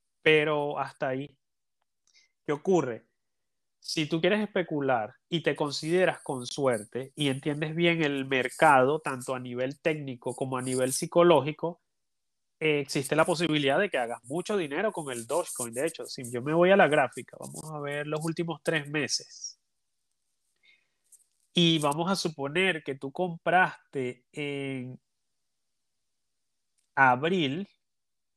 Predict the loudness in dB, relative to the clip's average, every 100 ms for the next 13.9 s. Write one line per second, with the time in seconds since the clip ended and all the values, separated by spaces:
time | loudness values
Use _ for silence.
0 | _ _ _ _ -6 -4 -4 -6 -10 _
1 | -2 -2 _ -2 -2 -4 2 2 2 0
2 | -6 -8 _ _ _ _ _ _ _ _
3 | _ _ _ _ _ _ _ _ _ -20
4 | -8 -6 4 6 8 8 6 4 2 -2
5 | -2 0 2 2 -2 -6 -6 2 2 2
6 | -4 -6 -6 -4 -2 -4 -4 -6 -6 -4
7 | -4 -4 -6 -6 -6 -8 -8 -6 -6 -6
8 | -4 -4 -6 -14 _ -8 -8 -12 -20 _
9 | 4 4 4 0 -2 -4 -4 -2 -4 -2
10 | -4 -4 -6 -6 -4 -6 -4 -6 -2 0
11 | 0 -2 -6 -2 0 -2 _ -4 -4 -4
12 | -4 -2 -4 -4 -4 -4 -2 0 0 -2
13 | -4 -8 -4 -4 -2 -2 0 -2 -6